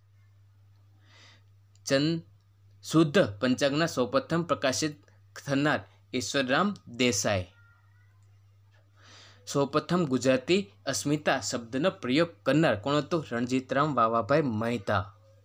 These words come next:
પંચ્યાસી નંબર. રાષ્ટ્રીય નોલેજ પંચના અધ્યક્ષ કોણ હતો? શામ પિત્રોડા.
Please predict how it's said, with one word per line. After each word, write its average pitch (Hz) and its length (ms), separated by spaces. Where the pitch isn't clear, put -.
પંચ્યાસી 107 500
નંબર. 101 320
રાષ્ટ્રીય 143 440
નોલેજ 135 480
પંચના 156 380
અધ્યક્ષ 127 520
કોણ 151 180
હતો? 151 240
શામ 151 540
પિત્રોડા. 131 680